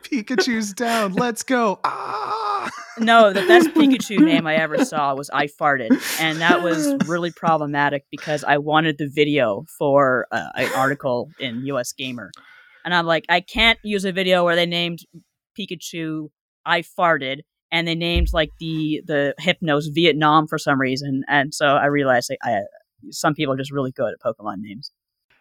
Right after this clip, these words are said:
Speaker 3: I, that for some reason reminds me of a comic that I keep seeing on Reddit recently, in which a trainer will yell, "Pikachu, yells, use flamethrower."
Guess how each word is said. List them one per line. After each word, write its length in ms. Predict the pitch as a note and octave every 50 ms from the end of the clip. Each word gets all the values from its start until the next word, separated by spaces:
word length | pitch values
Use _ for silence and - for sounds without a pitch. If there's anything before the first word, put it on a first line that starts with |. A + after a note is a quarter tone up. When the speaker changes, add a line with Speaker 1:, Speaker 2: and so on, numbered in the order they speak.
| _ -
Speaker 3:
I, 340 | - G3 F#3+ F#3 F#3 - - _ _ _ -
that 260 | G#3 A#3 A#3 A#3 -
for 80 | C4+
some 160 | - - C#4+ A#3
reason 240 | G#3 G#3 - G#3+
reminds 400 | F#3+ F3+ E3+ D#3+ D#3 E3 D#3+ -
me 100 | - E3
of 80 | D#3 C#3+
a 60 | C#3
comic 420 | - - - C3+ C#3 D3 D#3 - -
that 100 | C#3+ C3+
I 80 | C3+
keep 200 | C3+ - - C3+
seeing 240 | - - D#3+ D3 D3
on 140 | C#3 C3+ B2
Reddit 300 | A#2+ A#2+ C3+ D3 C#3+ -
recently, 640 | - D#3+ D#3 D#3+ - F3 E3+ F3 E3 E3+ E3+ E3+ - _ - - - - - _ _ -
in 140 | D#3+ D#3 D3
which 520 | C#3 C#3+ C#3 B2+ - - - - - - - _ _ - D3 - -
a 80 | E3+
trainer 320 | E3+ - - F#3+ E3 D#3 D#3+
will 140 | D#3 D#3 D#3
yell, 260 | D#3 D3+ D3+ D3+ - -
"Pikachu, 580 | C4+ D4 C#4 D4 C4+ - - - A#3+ G#3+ F#3+ F3+ F3+
yells, 380 | F#3 B3 C4+ C#4 C#4 C4 - - _ -
use 380 | G#3+ G#3+ B3 D4 D#4 D4+ -
flamethrower." 1040 | - _ - C4+ C4+ C#4+ D4+ D4+ C#4+ - - C4+ B3+ A#3+ A3+ G#3+ F#3 E3+ D#3+ E3 E3+